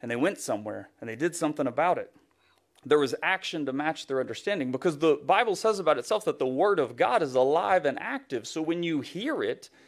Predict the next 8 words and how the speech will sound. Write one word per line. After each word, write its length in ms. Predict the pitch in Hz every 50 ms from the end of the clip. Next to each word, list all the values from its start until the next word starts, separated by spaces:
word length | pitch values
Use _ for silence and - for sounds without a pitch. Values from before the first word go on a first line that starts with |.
| _ _ _ _
you 240 | 139 160 185 180 156
act, 340 | 143 - - - - _
you 100 | 165 165
respond. 380 | 151 151 147 147 - 247 226 175
It 120 | 180 180
stirs 580 | - - - - 196 214 226 233 220 190 170 175
you 220 | 208 214 208 208
up. 260 | 277 339 - - -